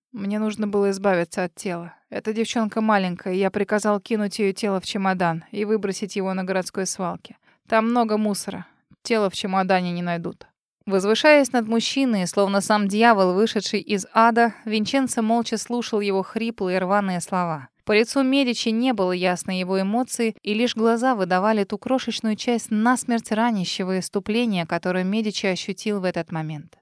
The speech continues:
Там заживо сгорали бесы, и брало свое начало неконтролируемое буйное сумасшествие.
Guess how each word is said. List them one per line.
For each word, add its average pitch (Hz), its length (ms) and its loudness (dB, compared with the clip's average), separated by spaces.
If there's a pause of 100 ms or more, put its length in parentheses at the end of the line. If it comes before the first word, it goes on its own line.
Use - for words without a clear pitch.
Там 240 220 6
заживо 226 460 4
сгорали 190 420 2
бесы, 202 540 -2 (100)
и 220 100 2
брало 233 340 4
свое 208 300 0
начало 208 460 0
неконтролируемое 226 1040 2
буйное 190 500 2
сумасшествие. 165 800 -6